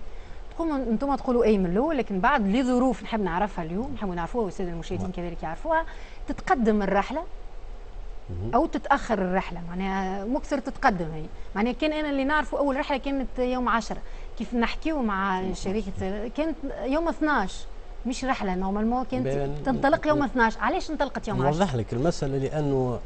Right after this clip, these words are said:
Speaker 2: هو ال-، البرنامج يتم الاعداد نتاعو بالتعاون بين، آه، شركه الاقامات وبين الخطوط التونسيه.
Speaker 1: مم.
Speaker 2: نتفقوا على برنامج مبدئي،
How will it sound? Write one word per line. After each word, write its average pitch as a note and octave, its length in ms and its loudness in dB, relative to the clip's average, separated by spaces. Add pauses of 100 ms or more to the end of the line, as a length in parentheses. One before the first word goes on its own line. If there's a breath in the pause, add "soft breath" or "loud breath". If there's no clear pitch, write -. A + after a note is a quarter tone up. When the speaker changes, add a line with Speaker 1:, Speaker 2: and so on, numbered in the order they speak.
(840 loud breath)
Speaker 2:
هو A#2+ 260 2
ال-، A#2+ 380 0
البرنامج C3 520 2
يتم C3+ 360 0
الاعداد B2+ 380 0
نتاعو C3+ 280 2
بالتعاون D3 760 2
بين، B2+ 440 4
آه، G2+ 420 0
شركه A2 480 -2
الاقامات G#2+ 600 -2
وبين B2 220 0
الخطوط C#3 280 -2
التونسيه. D3 540 -2
Speaker 1:
مم. A#3 160 0 (200)
Speaker 2:
نتفقوا G#2 520 0
على C#3 400 2 (640 loud breath)
برنامج C#3+ 640 6
مبدئي، C#3 680 2